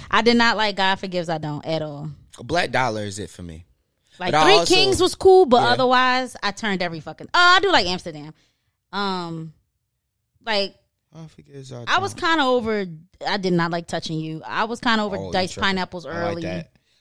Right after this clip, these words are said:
Speaker 2: Ice Cold with Omarion.
Speaker 1: So Sophisticated was annoying.
Speaker 2: It was.
Speaker 1: Like, I didn't, I di-, I didn't.
Speaker 2: Ten Jesus Pieces with Style was a really good fucking song.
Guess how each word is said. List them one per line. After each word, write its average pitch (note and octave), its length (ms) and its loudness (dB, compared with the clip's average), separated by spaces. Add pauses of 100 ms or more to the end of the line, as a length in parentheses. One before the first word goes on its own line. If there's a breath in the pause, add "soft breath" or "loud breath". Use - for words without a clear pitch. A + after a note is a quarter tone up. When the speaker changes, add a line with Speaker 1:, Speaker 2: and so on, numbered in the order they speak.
(140)
Speaker 2:
Ice C3+ 260 -4
Cold E3+ 520 0
with B2 120 -4
Omarion. D3+ 680 -4
Speaker 1:
So G#3 160 4
Sophisticated A3+ 640 -2
was G3 140 -4
annoying. F#3+ 600 -6
Speaker 2:
It A#3+ 80 -12
was. G3 160 -6
Speaker 1:
Like, G#3 200 0
I A#3+ 120 2
didn't, A3 380 -6
I G#3+ 180 -6
di-, F#3 160 -16
I E3+ 120 -8
didn't. D#3 440 -10
Speaker 2:
Ten A#3 240 0
Jesus F#3+ 340 -4
Pieces D#3 460 -6
with C3 120 -4
Style B2 420 -2
was G#2+ 180 -6
a G#2+ 80 -6
really G#2 340 -8
good F#2 320 -10
fucking - 360 -14
song. D#2 340 -16